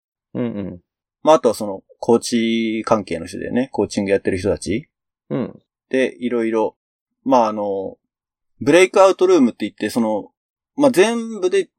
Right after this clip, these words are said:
Speaker 2: その場で例えば八人とか九人とかいるんだけど、なんかセッション分けて、
Speaker 1: うん。
Speaker 2: 二、三人の個別の部屋にこう、割り振って、だ三人だけで話すみたいなの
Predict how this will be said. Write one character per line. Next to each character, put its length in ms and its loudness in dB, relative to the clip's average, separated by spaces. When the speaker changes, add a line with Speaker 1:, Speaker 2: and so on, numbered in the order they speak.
Speaker 2:
そ 140 -4
の 120 4
場 80 6
で 80 2
例 200 2
え 40 4
ば 80 0
八 260 -4
人 140 0
と 100 -8
か 80 -12
九 180 -2
人 120 -2
と 80 -10
か 80 -6
い 40 -12
る 120 -6
ん 20 -6
だ 120 -10
け 120 -14
ど、 400 0
な 140 -2
ん 20 -6
か 80 -8
セ 160 -8
ッ 20 -4
シ 160 -4
ョ 100 2
ン 60 -2
分 220 0
け 60 -16
て、 400 -8
Speaker 1:
う 80 -2
ん。 240 -4
Speaker 2:
二、 140 0
三 320 0
人 280 -2
の 240 4
個 200 -2
別 240 2
の 100 4
部 100 -2
屋 120 8
に 160 -4
こ 380 -10
う、 20 -20
割 200 4
り 20 0
振 120 -2
っ 40 -6
て、 380 -12
だ 100 -2
三 280 4
人 180 -2
だ 120 4
け 100 0
で 60 0
話 280 -8
す 60 -12
み 100 -14
た 100 -4
い 60 -6
な 80 -10
の 240 -14